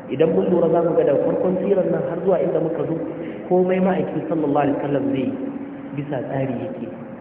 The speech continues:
Yana yin planning kafin ya yi abun. Yana, yana, yana, yana, yana hangen nesa, yana tsimi, yana tanadi. To wannan yana nuna maka ya kamata rayuwarka ta zamto akwai tsari. Ta ci barkatai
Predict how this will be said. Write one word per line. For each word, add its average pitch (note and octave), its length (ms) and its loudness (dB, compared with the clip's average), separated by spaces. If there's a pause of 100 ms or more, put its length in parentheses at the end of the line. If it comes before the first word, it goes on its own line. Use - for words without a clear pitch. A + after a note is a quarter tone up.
(520)
Yana D3+ 280 2
yin C#3 180 4
planning D#3 440 2
kafin C3+ 400 -2
ya C3+ 80 0
yi C3+ 80 -2
abun. B2+ 200 -4 (760)
Yana, D3 480 4
yana, D3+ 320 2
yana, D3 300 0 (100)
yana, D3+ 260 0 (140)
yana D3 320 -2
hangen C3+ 320 0
nesa, C#3+ 360 0 (680)
yana D3+ 260 2
tsimi, D3+ 380 0
yana D#3 320 2
tanadi. B2+ 440 0 (640)
To B2+ 100 -2
wannan D#3 240 4
yana D#3 180 4
nuna D3+ 280 2
maka D3+ 240 0
ya D3+ 160 2
kamata D3 420 -2
rayuwarka C#3+ 400 -2
ta B2 120 -8
zamto C#3+ 320 -6
akwai B2 400 -6
tsari. C3+ 260 -6 (880)
Ta B2 100 -10
ci F3+ 160 -2
barkatai - 520 2